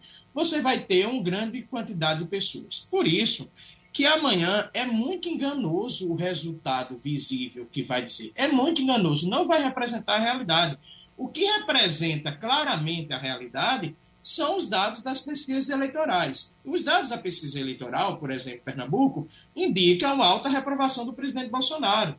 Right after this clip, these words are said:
indica um favoritismo do presidente Lula, se ele, porventura, vier a ser candidato a presidente da República, um favoritismo específico aqui em Pernambuco.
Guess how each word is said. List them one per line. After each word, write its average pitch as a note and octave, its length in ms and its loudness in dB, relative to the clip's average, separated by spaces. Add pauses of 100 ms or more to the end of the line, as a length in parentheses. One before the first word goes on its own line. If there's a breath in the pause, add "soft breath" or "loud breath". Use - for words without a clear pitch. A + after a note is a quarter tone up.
(300 soft breath)
indica F#3+ 680 0
um G3 320 -2
favoritismo F#3+ 920 0
do D#3 100 -2
presidente C#3+ 540 -6
Lula, A#3+ 420 -2 (180)
se A3+ 220 -4
ele, A#3 160 -2
porventura, F#3+ 560 -4
vier F#3 500 -2
a D3+ 140 -4
ser D#3 300 -4
candidato D#3+ 560 -2
a D#3 60 -6
presidente C3+ 400 -8
da C#3 100 2
República, A3+ 560 -2
um E4 80 0
favoritismo G#3 580 0
específico A3 460 -6
aqui A3+ 160 -8
em G#3 60 -6
Pernambuco. A3 720 0